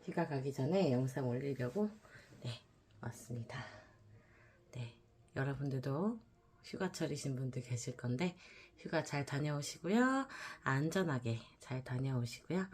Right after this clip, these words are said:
맛있는 것도 많이 드시고, 네, 기운 내시고 힐링하시고 돌아오시길 바랄게요. 네, 오늘 영상 또 시작해 보도록 하겠습니다.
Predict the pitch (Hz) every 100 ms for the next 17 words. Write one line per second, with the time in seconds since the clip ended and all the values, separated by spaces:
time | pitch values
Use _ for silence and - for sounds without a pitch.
0 | - - - - 127 - 135 120 117 139
1 | 202 208 220 220 208 143 - - 143 -
2 | - - - - - - 120 - - -
3 | 143 139 135 127 - - 196 196 - 254
4 | 247 233 196 160 - 127 143 135 135 131
5 | 147 151 139 143 - 175 233 233 - -
6 | - - 147 143 160 233 285 285 233 180
7 | 170 143 135 190 - 190 175 151 143 143
8 | - 156 160 - 127 127 175 214 220 226
9 | 226